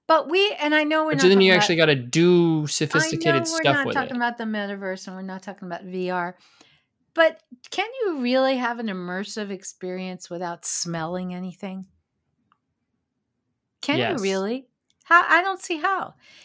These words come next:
Speaker 1: If you are, if you are snorkeling in the Cayman Islands, which I'm gonna tell you, I have, I've had the good fortune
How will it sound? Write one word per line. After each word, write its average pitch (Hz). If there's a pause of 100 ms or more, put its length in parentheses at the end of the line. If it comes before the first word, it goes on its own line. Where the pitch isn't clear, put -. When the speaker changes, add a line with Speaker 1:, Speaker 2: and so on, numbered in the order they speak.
Speaker 1:
If 254
you 339 (140)
are, 320 (100)
if 262
you 370
are 262
snorkeling 220 (580)
in 226
the 202
Cayman 247
Islands, 180
which 214 (160)
I'm 294
gonna 240
tell 185
you, 180 (420)
I 240
have, 226 (340)
I've 226 (280)
had 208
the 196 (240)
good 254
fortune 196